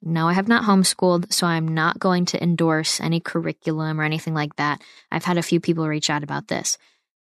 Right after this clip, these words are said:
Instead, I just want you to do a little fun project. To me, it, like, fills my soul. It makes me all excited to look at it because it's, it's just kind of h-,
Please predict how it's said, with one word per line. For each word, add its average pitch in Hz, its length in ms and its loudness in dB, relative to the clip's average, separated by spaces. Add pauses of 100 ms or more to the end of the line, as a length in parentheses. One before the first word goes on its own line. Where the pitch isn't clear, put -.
(440)
Instead, 202 720 4
I 185 120 2
just 233 200 2
want 294 120 2
you 220 80 4
to 196 100 4
do 190 80 6
a - 20 6
little 175 180 2
fun 160 300 -2
project. 160 720 -2
To 196 120 4
me, 180 340 6
it, 156 60 2
like, 156 320 -2
fills 170 320 0
my 160 100 2
soul. 160 320 2
It 98 60 0
makes 156 240 -2
me 170 80 2
all 147 80 2
excited 151 400 -2
to 151 100 -2
look 147 220 -2
at 196 100 4
it 233 160 2 (320)
because 214 380 2
it's, 220 240 2 (180)
it's - 280 0
just 277 260 2
kind 311 200 0
of 233 100 4
h-, - 120 -8